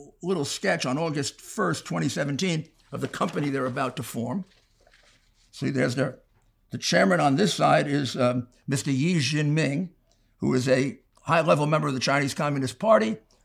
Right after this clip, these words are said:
Chinese intelligence operative. Oh, and by the way, to get an idea, uh, idea that he's also a member of organized crime, Mister Yi Jinping could not testify at this trial 'cause he's now sitting at, below the Yangtze River, way down near the bottom.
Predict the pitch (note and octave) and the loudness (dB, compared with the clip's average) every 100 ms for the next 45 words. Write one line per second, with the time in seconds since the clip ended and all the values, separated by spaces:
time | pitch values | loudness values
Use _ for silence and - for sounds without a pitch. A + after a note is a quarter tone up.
0 | _ _ - B2+ C#3 B2+ B2 E3+ G3 G3 | _ _ -2 0 2 2 2 4 4 2
1 | - F3+ F#3+ A3 F#3+ F#3+ D#3 - _ _ | 2 2 4 4 4 4 0 -8 _ _
2 | _ _ _ _ _ _ C4+ E3 A3+ G3 | _ _ _ _ _ _ 2 4 6 4
3 | G3 C4 - D3 G3 D#3 G3 F3+ D#3+ D3 | 6 4 4 0 -6 -2 0 2 2 4
4 | F3+ B2+ - C#3+ G3 D#3+ D3 E3 D3+ D#3+ | 4 2 0 -2 0 0 0 0 0 0
5 | D3+ C3+ D3+ D3 C#3 B2 A#2 A#3 A3+ D#3+ | 0 2 2 2 2 0 -2 0 2 2
6 | - - _ - _ G3 E3 - E3+ D#3 | 0 -14 _ -20 _ 0 0 2 2 2
7 | E3 D#3+ D3+ D3+ D#3 E3+ E3 - _ _ | 2 2 2 0 0 0 -2 -6 _ _
8 | - B3 F#3 C#3+ - B2 C3+ - A#2+ A#2 | -2 0 2 -2 -2 -4 -6 -6 -4 -4
9 | - A2 - C#3 C3 - _ _ _ C3+ | -6 -8 -4 -2 -2 -6 _ _ _ -6
10 | C#3+ B2+ C#3+ C#3+ - C#3 D3 - C3 - | -4 -2 0 0 -2 -2 -4 -6 -8 -6
11 | C3 C#3 C3+ B2+ C#3 C3+ A#2+ C3+ C#3 A#2+ | -2 0 0 0 -2 -2 -4 -2 -2 -4
12 | - _ _ _ _ _ - C#3 B2 B2 | -12 _ _ _ _ _ -8 -4 -2 0
13 | C3 C3 A#2 C3+ B2 B2+ | 0 -2 -4 -4 -4 -8